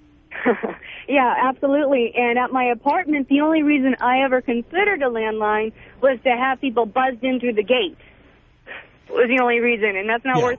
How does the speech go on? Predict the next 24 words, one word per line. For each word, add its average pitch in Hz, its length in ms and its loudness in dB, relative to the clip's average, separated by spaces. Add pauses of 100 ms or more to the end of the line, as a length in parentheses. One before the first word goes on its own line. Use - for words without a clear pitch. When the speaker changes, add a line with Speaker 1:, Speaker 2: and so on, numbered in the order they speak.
Speaker 1:
thirty 247 240 -2
bucks 220 300 -2
a 247 40 -2
month 226 320 -2
just 220 140 -4
to 226 80 0
have 214 340 0
someone 214 420 -2
when 208 100 -2
I'm 220 160 0
never 214 240 0
at 196 80 -4
home. 208 320 -4 (200)
Speaker 2:
And 170 140 -2
I've 214 160 0
got 202 240 -2
D 202 180 -2
S 165 240 -2
L 180 460 0
and 151 180 -2
not 160 200 0
a 143 60 -4
cable 247 340 2
modem 151 340 -2